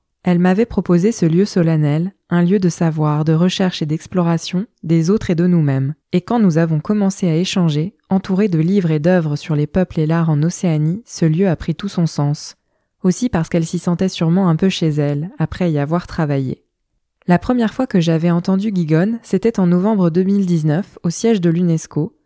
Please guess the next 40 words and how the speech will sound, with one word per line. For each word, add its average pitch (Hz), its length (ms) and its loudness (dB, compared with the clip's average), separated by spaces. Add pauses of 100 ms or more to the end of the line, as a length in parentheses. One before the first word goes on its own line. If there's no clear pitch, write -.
(160)
à 180 80 -2
un 180 200 2
événement 190 400 0
sur - 180 -4
la 156 140 0
décennie 196 480 0
des 180 100 0
sciences 196 300 -2
de 170 80 2
la 156 160 2
mer. 143 400 -4 (720)
Son - 160 -4
discours 190 380 -2
m'avait 170 300 2
marqué 170 480 -2 (300)
parce 170 180 -4
qu'il 170 160 -2
se - 140 -4
démarquait, 156 640 -2 (480)
par 160 160 -4
sa 156 160 -2
grande 175 280 2
humanité, 160 680 0 (340)
ses - 140 -2
mots 175 160 4
touchants 165 520 -4 (120)
et 160 60 -2
ses 165 240 0
alertes 170 380 0
poignantes. 151 600 -2 (640)
Ce - 160 -2
sont 196 220 0
ensuite 202 280 0
ses 175 140 -2
textes - 480 -6
qui - 140 -2
ont 170 120 4
retenu 180 320 2
mon 175 200 4
attention, 165 500 -2